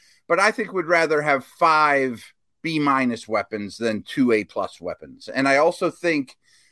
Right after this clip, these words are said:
they are destined to run the ball a slightly higher percentage of the time. They have a very good offensive line now. And I'm just thinking of it from a defensive coordinator's perspective.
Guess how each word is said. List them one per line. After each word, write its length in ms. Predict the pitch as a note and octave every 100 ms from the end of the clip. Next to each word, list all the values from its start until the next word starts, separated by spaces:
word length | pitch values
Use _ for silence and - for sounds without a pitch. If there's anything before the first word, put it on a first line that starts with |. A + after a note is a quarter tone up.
| _ -
they 220 | E3 E3+
are 160 | D3+
destined 640 | C3+ E3+ E3+ - D#3+ D3+ C#3
to 640 | - D3+ C#3+ C3+ C3 B2 _
run 340 | C3+ D3+ A#3+
the 80 | B3
ball 300 | F3 F3+ E3+
a 80 | D3+
slightly 640 | - - D3 E3+ - D#3
higher 320 | D3+ C3+ C3+
percentage 500 | C3 C3 - B2 B2+
of 60 | B2+
the 80 | C3
time. 360 | A#2+ F#2 G2
They 60 | A#2+
have 100 | C#3
a 60 | A#2+
very 460 | G2 E3 D#3 C#3
good 180 | A#2+ B2
offensive 560 | A2+ G#2+ A2+ - G#2+ F2
line 320 | E2+ E2 D#2+
now. 320 | E2 F#2+ A2 - - - -
And 100 | B3+
I'm 100 | D4
just 180 | D4 -
thinking 260 | A#3 A3
of 120 | G3 E3+
it 60 |
from 120 | E3+ F3
a 60 |
defensive 420 | D3+ E3+ E3+ C#3+
coordinator's 520 | - D3 D#3+ B2+ G2 -
perspective. 520 | G#2 - F2 -